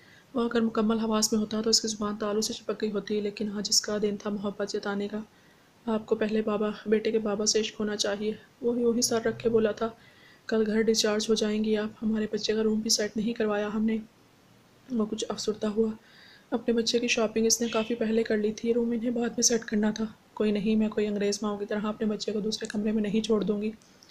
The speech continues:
हमारा बच्चा हमारे साथ हमारे कमरे में रहेगा। इसे हम थोड़ा decorate करवा लेंगे, इसलिए कि इसके लिए prom लगवा लेंगे और side curtains भी change करवा कर कोई highlight कलर के लगवा देंगे जिससे ये खुश हो।" फ़ौरन ही बिगड़ कर बोल दिया, "आखिर मैं सारी planning अपनी बता गई थी,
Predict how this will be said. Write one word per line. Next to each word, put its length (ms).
हमारा 220
बच्चा 240
हमारे 240
साथ 300
हमारे 240
कमरे 280
में 100
रहेगा। 360
इसे 160
हम 140
थोड़ा 220
decorate 400
करवा 260
लेंगे, 240
इसलिए 240
कि 160
इसके 200
लिए 160
prom 300
लगवा 280
लेंगे 220
और 80
side 260
curtains 400
भी 60
change 260
करवा 260
कर 140
कोई 160
highlight 340
कलर 140
के 120
लगवा 300
देंगे 240
जिससे 320
ये 100
खुश 300
हो।" 80
फ़ौरन 260
ही 100
बिगड़ 260
कर 120
बोल 220
दिया, 180
"आखिर 160
मैं 100
सारी 260
planning 380
अपनी 180
बता 280
गई 140
थी, 220